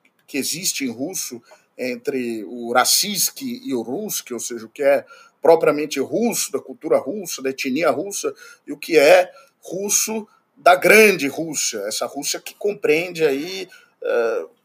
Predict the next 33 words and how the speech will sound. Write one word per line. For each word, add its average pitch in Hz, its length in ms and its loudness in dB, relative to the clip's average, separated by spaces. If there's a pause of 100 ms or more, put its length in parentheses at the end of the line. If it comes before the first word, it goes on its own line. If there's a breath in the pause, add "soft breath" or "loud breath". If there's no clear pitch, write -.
(680)
hum, 131 380 -8 (600)
dezenas, 170 680 4
mais 156 160 2
de 185 80 -2
uma 185 60 2
centena 185 720 2
de, 123 260 -6 (360 soft breath)
de 135 140 -6
etnias, 135 880 0 (100)
diversas 139 600 6
religiões, 131 920 0 (400 loud breath)
eh, 131 460 4
e 170 80 4
a 196 300 8
Guerra 175 200 2
Civil 170 300 -4
Russa 185 320 -4
não 233 100 2
foi 202 140 -2
diferente, 160 600 2
muito 147 280 -6
pelo 214 140 2
contrário. 156 600 4 (540)
A 104 280 0
Guerra 147 160 2
Civil 156 280 -2
Russa 208 380 -4
se - 160 -2
destaca, 160 640 4
assim - 240 -4
como 233 160 0
a 175 40 8
Revolução, 151 800 0